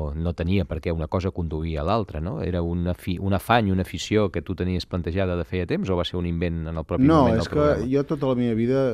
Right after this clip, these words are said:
Speaker 2: he sigut organitzador. Eh, jo, quan tenia tretze anys, ja organitzava concerts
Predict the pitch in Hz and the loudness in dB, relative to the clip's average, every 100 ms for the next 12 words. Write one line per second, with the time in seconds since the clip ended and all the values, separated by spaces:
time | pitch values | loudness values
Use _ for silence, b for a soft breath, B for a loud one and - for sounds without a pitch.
0 | 82 - 101 - 104 113 - 113 104 98 | -4 -8 -8 -4 -2 -2 0 -2 -2 -4
1 | 95 - 95 107 85 - - - 90 90 | -6 -8 -6 -6 -8 -12 -18 -16 -12 -10
2 | 87 87 82 80 73 92 92 110 110 98 | -8 -10 -10 -12 -10 -8 -6 -2 -2 0
3 | 110 110 107 101 98 92 117 101 104 - | 0 0 0 -4 -4 -2 -2 -2 -6 -12
4 | - - - 101 110 107 113 107 92 107 | -20 -20 -10 -2 0 2 2 0 -2 -4
5 | 101 98 90 107 95 - | -4 -8 -6 -6 -6 -10